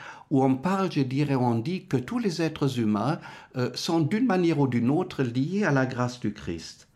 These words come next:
Et donc, cela ne vaut pas seulement pour ceux qui croient au Christ, mais bien pour tous les hommes de bonne volonté,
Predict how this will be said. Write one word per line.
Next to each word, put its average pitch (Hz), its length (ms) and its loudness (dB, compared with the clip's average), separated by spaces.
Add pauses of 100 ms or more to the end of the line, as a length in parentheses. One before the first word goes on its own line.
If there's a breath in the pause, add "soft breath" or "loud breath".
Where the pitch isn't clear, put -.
(460 loud breath)
Et 120 100 2
donc, 175 280 2 (180 loud breath)
cela 208 360 2
ne 208 100 4
vaut 175 160 4
pas 175 160 2
seulement 151 420 4
pour 127 200 0
ceux 160 220 0
qui 131 220 -2
croient - 280 -4
au 139 140 4
Christ, - 540 -6 (340 loud breath)
mais 143 140 4
bien 220 300 4
pour 165 320 0
tous 277 160 0
les 190 260 2
hommes 190 200 2
de 160 100 2
bonne 156 240 2
volonté, 123 720 2